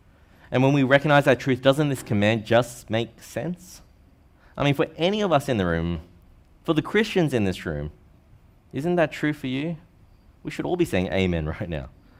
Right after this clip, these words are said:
I once worshipped other things, but when I met Jesus and experienced his love and discovered that my sin has been redeemed, there is no other thing that's worthy of my worship.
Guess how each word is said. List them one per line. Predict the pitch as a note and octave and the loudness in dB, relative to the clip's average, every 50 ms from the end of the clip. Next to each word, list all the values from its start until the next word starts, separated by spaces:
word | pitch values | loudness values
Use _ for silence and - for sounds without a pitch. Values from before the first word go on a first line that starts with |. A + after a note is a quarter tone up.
| - - - | -20 -2 2
I | A2+ A#2+ | 4 4
once | B2 C#3+ F3+ A3+ G#3+ | 6 6 4 2 4
worshipped | - C3+ B2 A#2 - A2+ G2 - | 4 4 4 4 4 2 2 2
other | F#2 F#2 F2+ F2 | 2 2 0 -2
things, | - - D#2+ D2+ - - - - - _ _ _ _ _ _ _ _ _ _ _ _ _ | -4 -6 -8 -8 -10 -14 -20 -20 -20 _ _ _ _ _ _ _ _ _ _ _ _ _
but | - F2+ | -12 -8
when | F#2 B2+ D3 | -4 -2 -2
I | D3+ | 0
met | D3 C#3 A#2 F#2+ | 2 2 0 0
Jesus | - - A2 C3+ D3+ D3+ A#2+ F#2+ - | -2 -2 -2 0 0 0 -2 -4 -4
and | G2+ F#2+ | -4 -4
experienced | F2+ - - - B2+ B2+ C3 B2+ - | -4 -4 -4 -2 0 0 0 0 0
his | A#2 G2 F2 D#2+ D2 | -2 -2 -2 -2 -4
love | D#2 D#2+ G2 C3+ F3 G3 F#3 - - - - - - - - - | 0 0 2 2 0 -2 -4 -8 -16 -20 -20 -20 -20 -20 -14 -6
and | - A2 | -4 -2
discovered | G#2+ G#2 - - C#3+ C#3 C3 | -2 -2 0 0 0 2 4
that | C#3 B2 | 2 2
my | A2+ A2+ G#2 G2+ | 4 4 4 2
sin | G2+ - - - - B2+ D3 C#3+ | 2 -2 -6 -4 -2 -2 0 2
has | C3 A2 F#2+ | 0 0 0
been | F2+ A2+ G#2+ G2+ | 0 0 0 2
redeemed, | F#2+ F#2+ F2 - A#2 C3+ D#3 D#3 - - | 0 0 0 0 0 0 0 -2 -2 -2
there | - D#3 D3+ | 0 2 2
is | D#3 C#3 A#2+ | 2 2 2
no | C3+ D3+ D#3 D#3+ E3 D#3+ | 2 4 6 6 6 6
other | - - B2 C#3+ D#3 D3+ D3+ | 4 4 4 6 6 4 2
thing | C#3+ - D#3 E3+ D#3+ B2 | 0 -2 -2 0 0 0
that's | A2+ G#2 | 0 0
worthy | G#2+ A2 A#2+ A#2+ C3 C3+ C3 C3+ | 0 4 6 6 6 6 4 2
of | C3+ B2+ | 2 2
my | B2+ A#2+ A#2 | 2 0 0
worship. | A2 G2+ D#2+ - - - - | -2 -4 -6 -8 -12 -16 -20